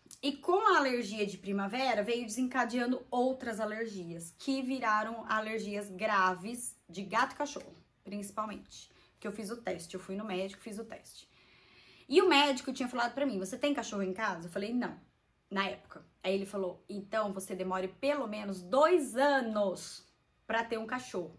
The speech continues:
até que o seu tratamento faça efeito no seu organismo." Não tenho dois anos, mas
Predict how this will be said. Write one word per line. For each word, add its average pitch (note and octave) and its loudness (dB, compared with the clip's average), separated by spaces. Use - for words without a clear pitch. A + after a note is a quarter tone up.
até A#3 0
que A3+ -14
o - -12
seu B3 -4
tratamento A3 -8
faça A#3 -4
efeito A3+ -8
no A3+ -8
seu A3 -8
organismo." B3 -8
Não F#4 4
tenho D4+ 4
dois C4 4
anos, F3+ -2
mas D#4 0